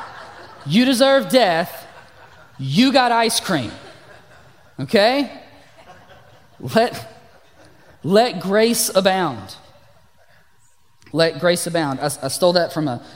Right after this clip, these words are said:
a teacher. He was talking about this thing called gospel fluency. And it's like, "I like that." So, um, you use that. They, they pick up on it quick. Look, and, and can I say something sort of anti-cultural? I mean,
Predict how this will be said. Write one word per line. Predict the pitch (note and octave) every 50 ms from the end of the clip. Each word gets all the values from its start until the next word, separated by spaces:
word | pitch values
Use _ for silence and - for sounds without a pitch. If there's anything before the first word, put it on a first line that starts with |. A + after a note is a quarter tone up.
| - - - -
a | -
teacher. | - - G#3 G3 F3 - F3 E3+
He | E3 D#3
was | C#3+ C3+ -
talking | - D#3 D3+ D#3 D3
about | D3+ D3 C#3 C3 C3 - -
this | - -
thing | D#3 D3+
called | C#3+ C#3 B2+
gospel | C#3+ D3 C#3+ - - B2
fluency. | - E3 E3 D#3 - D#3
And | C#3+
it's | -
like, | - A2 -
"I | C#3 D3
like | B2 C3 C#3 A#2 -
that." | - A2 F#2+ F#2 - - - - - - _
So, | - - - D#3 D3+ C#3+ C3+ C3 A#2 A2+ B2 - - - -
um, | C3+ C3+ C3 B2 A#2 A2 G#2 G#2 F2+ E2 - - - _ _ _ _ _ _ -
you | B2 D3+ F3
use | F3+ E3+ E3 E3 D#3 C#3+ A#2+
that. | A#2+ A2 G#2+ A2 A2+ A#2+ A#2 A#2
They, | C3+ A#2+
they | - C3 C#3
pick | C3+ - E3+ C#3+ -
up | C#3+ B2
on | C3+ B2+ B2
it | A#2 -
quick. | - - C3+ A2 - - - - _ _ _ _ _ _ _ _ _ - - - - - - - - - _ _ -
Look, | E3+ G#3 - - - D3+
and, | C#3 - - C#3 - - - - - - - _ _ _ _ _ - - _ _ _ _ _ _ _ _ _ _ _ _ _ _ _ _ _ _ -
and | G3+ -
can | - A#3+
I | A3+
say | A3+ - C#4+ D4
something | - - C#4 A#3+ B3 A3
sort | - A#3 G3+
of | F3 E3+ -
anti-cultural? | E3+ F#3 F3+ - G3+ E3 D#3+ - E3 E3 D#3+ - F3 E3 E3+ E3+ C#3+ - - -
I | -
mean, | D#3 D3+ D3 C#3 B2+